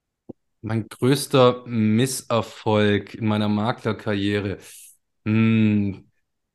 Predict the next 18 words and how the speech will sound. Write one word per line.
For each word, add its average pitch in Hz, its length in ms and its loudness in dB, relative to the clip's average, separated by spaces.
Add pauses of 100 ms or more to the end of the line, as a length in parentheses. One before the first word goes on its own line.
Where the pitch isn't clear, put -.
(280)
das 110 180 -6
ist 110 120 -4
schwierig. 110 640 -2
Was 107 180 -6
war 131 120 4
denn 123 120 0
mein 113 180 0
größter 127 420 -2
Misserfolg? 98 1080 -6 (600)
Ich 107 180 -10
würde 143 180 4
sagen, 151 440 2 (140)
äh, 139 300 0
die 147 120 4
Ausschließlichkeit 156 800 2
generell. 117 560 2
<laughs> - 60 -4 (800)
Ja, 135 320 0